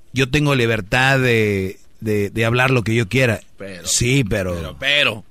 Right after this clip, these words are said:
Speaker 2: ay, ¿de qué?
Speaker 1: Claro, entonces, es, es verdad. Y qué bueno que, mira, por algo ganó Obrador. Hubo mucho movimiento en redes sociales y, y sí, esos noticieros y esos que eran los que acaparaban,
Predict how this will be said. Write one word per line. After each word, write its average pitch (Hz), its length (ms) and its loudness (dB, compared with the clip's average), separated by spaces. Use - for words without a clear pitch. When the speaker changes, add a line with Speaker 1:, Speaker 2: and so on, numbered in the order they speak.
Speaker 2:
ay, 123 240 0
¿de 113 100 -4
qué? 139 280 -6
Speaker 1:
Claro, 127 380 0
entonces, 135 680 2
es, 143 360 0
es 135 120 0
verdad. 113 460 2
Y 123 100 -4
qué 143 140 2
bueno 143 400 2
que, 110 260 0
mira, 151 260 0
por 143 120 2
algo 208 180 2
ganó 131 260 2
Obrador. 113 400 0
Hubo 135 200 0
mucho 135 240 2
movimiento 123 440 2
en 120 80 2
redes 131 240 4
sociales 127 680 0
y, 107 760 -2
y 113 140 -4
sí, 170 440 -2
esos 135 200 0
noticieros 123 960 2
y 110 140 0
esos 120 220 2
que 135 100 0
eran 131 220 2
los 110 160 -2
que 117 140 -2
acaparaban, 117 840 0